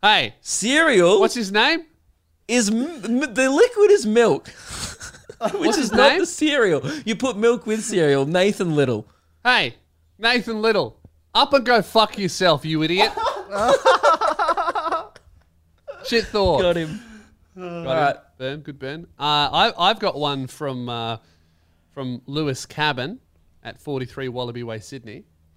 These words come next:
Speaker 1: Um, he
Speaker 2: If
Speaker 1: says
Speaker 2: that makes me angry. 'Cause you fucked up the address from Finding Nemo.
Speaker 1: Did I? I got the street right. Whatever.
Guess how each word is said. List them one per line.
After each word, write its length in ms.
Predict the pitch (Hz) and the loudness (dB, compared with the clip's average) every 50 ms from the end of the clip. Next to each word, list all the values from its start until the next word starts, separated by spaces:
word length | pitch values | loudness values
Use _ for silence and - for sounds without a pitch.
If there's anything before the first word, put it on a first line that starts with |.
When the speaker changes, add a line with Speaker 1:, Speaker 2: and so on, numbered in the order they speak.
| _ _ _ _ _ _ _ _ _ _ _ _ _ _ - | _ _ _ _ _ _ _ _ _ _ _ _ _ _ -10
Speaker 1:
Um, 460 | 135 135 135 135 131 131 131 135 131 _ _ _ _ _ _ _ _ _ _ | -8 -6 -4 -4 -4 -4 -6 -8 -12 _ _ _ _ _ _ _ _ _ _
he 200 | - 151 147 175 | -10 -8 -8 -6
Speaker 2:
If 80 | 185 - | -8 -6
Speaker 1:
says 360 | - 196 175 170 160 147 - | -4 -2 -2 -2 -2 -2 -2
Speaker 2:
that 300 | - 156 156 - - 156 | -2 -2 0 0 -2 -2
makes 300 | 156 156 156 151 - - | 0 -2 -2 -4 -6 -8
me 220 | 147 143 135 131 - - - | -6 -6 -6 -6 -8 -8 -6
angry. 720 | - 127 135 143 147 139 139 123 107 107 107 123 139 _ _ _ _ _ _ _ _ _ _ _ _ _ _ _ _ _ - _ _ _ - | -4 -4 -2 -2 -4 -4 -4 -4 -4 -6 -8 -10 -14 _ _ _ _ _ _ _ _ _ _ _ _ _ _ _ _ _ -20 _ _ _ -12
'Cause 140 | 143 120 131 | -10 -6 -2
you 160 | 135 139 135 | -2 -2 -2
fucked 340 | - - 143 131 - - - | -2 -2 -2 -2 -2 -2 -4
up 160 | 127 117 - - | -4 -4 -4 -6
the 120 | 123 120 | -6 -6
address 400 | 117 113 - 123 117 113 117 - | -6 -6 -4 -4 -4 -4 -6 -8
from 200 | - - 120 117 | -10 -10 -10 -12
Finding 460 | 117 - 123 117 117 113 110 107 107 107 | -10 -8 -8 -8 -8 -8 -10 -10 -10 -10
Nemo. 360 | 107 107 104 107 107 - - 151 | -10 -10 -10 -12 -12 -14 -10 -8
Speaker 1:
Did 120 | 160 165 | -4 -2
I? 260 | 190 214 247 285 254 - | 0 0 0 -2 -4 -6
I 100 | 220 226 | -6 -4
got 140 | 233 233 190 | -4 -6 -8
the 60 | 160 | -8
street 340 | - - - 165 143 143 135 | -12 -10 -8 -6 -6 -6 -4
right. 200 | 139 135 135 143 | -4 -6 -6 -4
Whatever. 440 | 156 190 170 151 135 123 131 127 | -4 -4 -4 -4 -4 -6 -8 -10